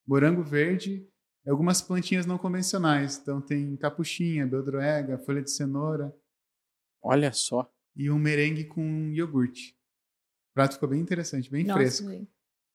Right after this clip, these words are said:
Speaker 1: E daí a seleção de bombons.
Speaker 2: Aí encerra.
Speaker 1: Encerra o jantar, mas tem uma lembrancinha pra levar pra casa, né?
Speaker 2: Ah, é?
Speaker 1: Dia.
Speaker 2: <laughs> Que legal.
Speaker 1: Que é a nossa granola, já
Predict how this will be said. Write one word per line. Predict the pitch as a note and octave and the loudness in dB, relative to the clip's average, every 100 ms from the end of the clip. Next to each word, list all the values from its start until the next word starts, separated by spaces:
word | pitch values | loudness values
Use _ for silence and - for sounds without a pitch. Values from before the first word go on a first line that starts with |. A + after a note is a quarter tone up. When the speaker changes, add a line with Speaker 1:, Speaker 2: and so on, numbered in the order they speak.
| _ - | _ 0
Speaker 1:
E | |
daí | C#3+ D#3 | 4 4
a | |
seleção | E3 F#3 E3+ F3+ | 4 2 2 -2
de | E3 | -4
bombons. | F#3 F#3 C3+ B2+ - - - _ _ _ _ _ _ _ _ _ _ | -4 0 2 0 -4 -12 -16 _ _ _ _ _ _ _ _ _ _
Speaker 2:
Aí | G#2 A#2 | 6 8
encerra. | C3+ C3 C3+ B2+ C3+ C3+ D3 - _ | 8 6 8 8 8 4 -4 -6 _
Speaker 1:
Encerra | B2 - C#3+ D#3+ | -4 2 4 4
o | |
jantar, | D3+ D3+ D3+ E3 | 0 0 0 0
mas | F3+ F#3 | 2 0
tem | F3+ F3 | 2 2
uma | F#3 | 2
lembrancinha | F#3+ F3+ F#3 F3 E3+ F3 | 2 2 0 0 -2 -2
pra | F3 F#3 F#3+ | -2 -2 0
levar | F#3+ F#3 | 0 -2
pra | F#3 G#3+ | -2 -2
casa, | F3 D3+ C#3 C3+ | 2 2 2 2
né? | C3 | 6
Speaker 2:
Ah, | C3+ | 6
é? | C#3 D3+ | 8 6
Speaker 1:
Dia. | D#3+ C3+ - A#2+ - - F#3 F3+ - | 6 2 -2 -8 -10 -2 0 0 2
Speaker 2:
<laughs> | F3+ D3+ E3 F3+ F3 F3 E3+ D3+ | 4 4 4 4 2 0 -2 0
Que | - | 4
legal. | C3+ A2 G#2+ F2+ - _ _ - - - | 4 4 0 -4 -10 _ _ -18 -14 -4
Speaker 1:
Que | B2 | -2
é | B2 B2+ | -2 -4
a | C3 | -2
nossa | C3 C3+ | 0 2
granola, | C#3+ D3+ D3 C3+ B2+ A#2+ | 4 4 4 2 2 0
já | B2 B2 | -2 -4